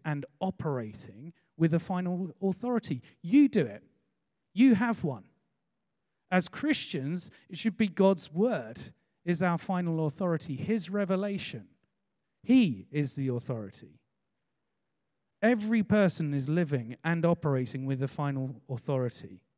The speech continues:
something other than his objective, God's objective standard.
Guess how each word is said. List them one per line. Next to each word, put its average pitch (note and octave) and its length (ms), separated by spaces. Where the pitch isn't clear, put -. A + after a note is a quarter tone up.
something F#3 540
other F#3 440
than D#3+ 300
his D3+ 260
objective, C#3+ 640
God's D#3 280
objective D3 520
standard. G#3 600